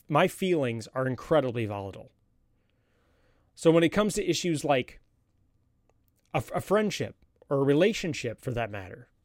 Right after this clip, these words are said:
if I based my relationship solely on my emotions, I do not know how I could keep that relationship going longer than, like, even a day.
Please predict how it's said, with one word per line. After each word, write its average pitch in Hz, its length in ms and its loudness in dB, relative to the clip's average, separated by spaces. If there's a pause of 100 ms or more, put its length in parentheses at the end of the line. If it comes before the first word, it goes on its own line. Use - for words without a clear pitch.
(880)
if 147 100 0
I 233 140 8
based 160 440 4
my 147 180 0
relationship 151 840 -2 (1300)
solely 165 600 2
on 143 120 0
my 147 120 -2
emotions, 123 760 -4 (2000)
I 185 160 4
do 208 140 2
not 180 220 0
know 175 180 0
how 165 240 0
I 151 80 2
could 143 180 -4
keep - 200 -4
that 135 140 -4
relationship 123 600 -4
going 117 300 -4
longer 113 320 -4
than, 104 140 -6
like, 104 200 -8
even 101 380 -8 (180)
a 117 60 -4
day. 107 380 -6